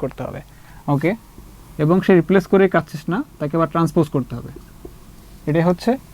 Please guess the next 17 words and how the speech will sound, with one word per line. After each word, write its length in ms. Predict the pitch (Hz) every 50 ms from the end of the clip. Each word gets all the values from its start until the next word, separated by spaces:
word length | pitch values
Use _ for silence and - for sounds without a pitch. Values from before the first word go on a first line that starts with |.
| - 147
adjoint 300 | 147 147 151 160 160 151 170
of 60 | 147 - - - 185
A। 20 | 143 113 117 - - - -
তাহলে 160 | - 165 165 170 175
এখন 200 | - 214 196 147 160 190 - - - - - -
দেখো 140 | 160 170 175 156
তো, 40 | 156
আমি 100 | 160 160 160 151 147 - -
সুবিধার 260 | - 190 196 196 208 185 180
জন্য 140 | 160 143 156 214 269 - - - - - - -
উপরের 180 | 170 160 175 175
চিহ্নগুলো 260 | 170 185 180 180 180 175
দিয়ে 100 | 165 156 147
রাখি, 140 | 151 170 196 202
কীভাবে 200 | - 170 175 185 180
আসবে? 160 | 175 170 190 240 - -
প্লাস, 260 | 160 151 151 156 151